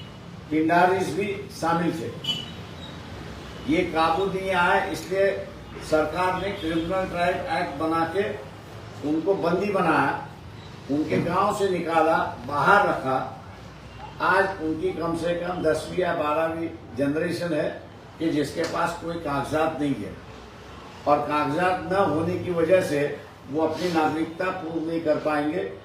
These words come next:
इसलिए ये हिंदुओं के खिलाफ का कानून हिंदू सरकार ही बना रही है, इसका हम विरोध कर रहे हैं, पहली बात। दूसरी बात यहाँ पर जो है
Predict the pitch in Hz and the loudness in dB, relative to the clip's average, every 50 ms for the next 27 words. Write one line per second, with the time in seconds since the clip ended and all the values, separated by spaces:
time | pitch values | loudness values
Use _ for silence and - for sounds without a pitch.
0 | - - - 123 127 - - 165 170 175 185 185 180 190 202 202 175 - 123 135 | -18 -14 -8 -8 -8 -6 -6 -2 0 2 2 4 4 4 2 2 2 0 0 0
1 | 143 151 156 175 180 180 170 175 196 196 196 - 135 135 156 - 180 165 160 - | 0 0 0 0 0 0 2 2 2 0 2 0 0 0 2 2 2 2 0 -2
2 | - 180 - 143 139 147 147 151 170 196 202 - - - - - - 101 123 135 | -4 -4 -4 -4 -2 -2 0 0 0 -2 -4 -6 -10 -14 -18 -14 -6 -2 0 0
3 | 156 170 180 160 - 147 147 143 - 147 156 160 151 139 156 175 - 147 139 139 | 2 2 0 2 4 2 2 2 2 0 0 0 0 -2 -2 -2 -2 0 0 0
4 | 143 143 139 151 165 175 - - - - - - - - - - - 156 160 151 | 0 0 -2 -2 -2 -4 -6 -8 -10 -16 -18 -16 -8 -8 -8 -6 -4 -2 0 0
5 | 127 123 - - - 127 117 123 131 143 143 - - 143 127 - 131 135 - - | 0 0 -2 -4 -6 -6 -6 -2 -2 -2 -2 -2 -4 -4 -2 0 0 0 -2 -2
6 | - - - - - - - 131 131 131 127 123 113 101 - - - - - - | -6 -10 -14 -14 -14 -6 -2 0 2 2 2 2 0 -2 -4 -8 -10 -12 -16 -16
7 | - - - - - - - - - - - - - - - - - - - - | -16 -16 -18 -16 -16 -16 -16 -16 -16 -16 -16 -16 -16 -16 -16 -16 -16 -18 -18 -18
8 | - - - - - - - - - - 294 - - - 202 208 202 202 196 196 | -18 -18 -18 -18 -18 -18 -16 -10 -4 -2 -2 -2 0 0 2 4 6 6 8 6
9 | 196 196 180 180 170 175 180 180 185 180 170 - 180 175 160 170 175 190 | 6 6 4 2 2 0 0 0 -2 -2 -2 -2 -2 2 2 4 4 4